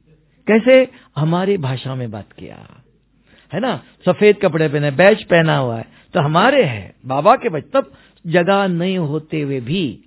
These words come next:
अपनापन के बिगर हम सहयोग दे नहीं सकते हैं। अगर किसी को सहयोग देना चाहते हो, स्नेह और सहयोग, हाँ, ये बाबा के बच्चे, बैच पहना है, सफेद कपड़े पहने हैं, हाँ, ये ब्रह्मा कुमार है, ब्रह्मा कुमारियां है,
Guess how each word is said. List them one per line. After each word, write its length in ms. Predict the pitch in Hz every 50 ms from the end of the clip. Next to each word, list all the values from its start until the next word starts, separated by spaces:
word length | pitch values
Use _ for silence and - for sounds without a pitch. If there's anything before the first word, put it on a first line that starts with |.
| _ _
अपनापन 960 | 147 151 - _ - 147 147 170 208 247 262 262 - _ - 196 190 180 180 175 - -
के 160 | 165 160 156
बिगर 560 | 135 123 117 131 113 127 170 220 247 233 - - _ _ _ _ _ _ - - _ _ -
हम 200 | 135 165 185 202
सहयोग 720 | - - - - 131 123 120 117 120 143 180 180 170 139
दे 220 | 120 107 123 131
नहीं 140 | 131 131 131
सकते 400 | 120 - - - - _ _ -
हैं। 380 | - - - - - - _ _ _ _ _ _ _ _ _ _ _ _ _ - - - -
अगर 200 | - 254 302 320
किसी 300 | 233 - 254 180 - 220
को 180 | 180 208 202 175
सहयोग 520 | - - 156 147 151 170 220 269 302 233
देना 220 | 208 214 190 175
चाहते 360 | 170 - 143 127 120 - - 113
हो, 120 | 92 67
स्नेह 540 | - - - - 160 196 240 269 277 - - -
और 100 | 180 165
सहयोग, 640 | - - - 151 143 135 127 117 104 85 - - _ _ - - -
हाँ, 200 | - 208 190 170
ये 100 | 160 160
बाबा 360 | 135 131 123 120 117 160 220
के 140 | 226 - 226
बच्चे, 320 | 180 170 - - 135 127
बैच 320 | 113 - 165 202 247 240 -
पहना 260 | - 208 180 165 143
है, 180 | 120 95 - - _ _ _ _
सफेद 300 | 190 185 185 285 294 294 -
कपड़े 240 | 240 - 202 196 190
पहने 260 | 151 165 156 147 143
हैं, 180 | 131 113 95 - _ _ _ _ _ _ _ _ _ _ _ _ _ _ _ _ _ _ _ _ _ _ _ _ _ _ -
हाँ, 80 | 202
ये 60 | 226 233
ब्रह्मा 360 | 185 214 202 202 208 214 214
कुमार 340 | 214 202 190 185 180 175 170
है, 100 | 165 156
ब्रह्मा 340 | 139 170 185 190 202 214
कुमारियां 500 | 208 214 - 175 170 170 165 156 151 139
है, 180 | 127 120 104 -